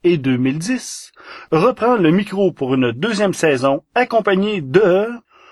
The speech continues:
René Bolduc, Gilles Chaumel, Daniel Grenier, Émile Grigorov, Sandra Lalancette, Maryse Lapierre, Marie-Claude Leclerc, Hélène Lépine, Tania Massot, Oscar Moya, Yves Rousseau, Jacques Vaillancourt, Hélène Vaugeois et Olivia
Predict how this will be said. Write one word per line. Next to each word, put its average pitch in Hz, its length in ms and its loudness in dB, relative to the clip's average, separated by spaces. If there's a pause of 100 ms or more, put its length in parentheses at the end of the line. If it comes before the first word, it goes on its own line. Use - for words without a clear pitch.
(160)
René 240 300 2
Bolduc, 143 400 -2 (180)
Gilles 233 240 -2
Chaumel, 160 480 0
Daniel 175 340 0
Grenier, 175 520 -2
Émile 220 260 0
Grigorov, 170 600 0 (200)
Sandra 160 440 2
Lalancette, 165 580 0 (240)
Maryse 220 320 2
Lapierre, 220 440 0 (140)
Marie-Claude 208 400 0
Leclerc, 185 400 0 (120)
Hélène 247 260 4
Lépine, 240 440 -2 (180)
Tania 208 260 2
Massot, 208 420 0 (160)
Oscar 110 460 0
Moya, 214 400 0 (160)
Yves 233 220 0
Rousseau, 233 360 -2 (240)
Jacques 185 300 2
Vaillancourt, 190 640 0 (120)
Hélène 208 280 4
Vaugeois 175 400 2 (260)
et 220 300 -2
Olivia 160 480 0